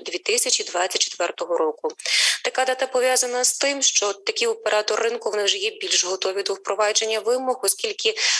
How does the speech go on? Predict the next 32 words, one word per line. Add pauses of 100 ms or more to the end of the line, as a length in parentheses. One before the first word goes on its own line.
(140)
е,
нічого
нового
вісімсот
тринадцятий
наказ
майже
на
вісімдесят
відсотків
не
вводить,
і
це
вже (300)
ті
вимоги,
які
існують
в
операторів
ринку
з,
е,
і
затверджені
наказом
мос
номер
шістсот
дев'яносто
четвертим,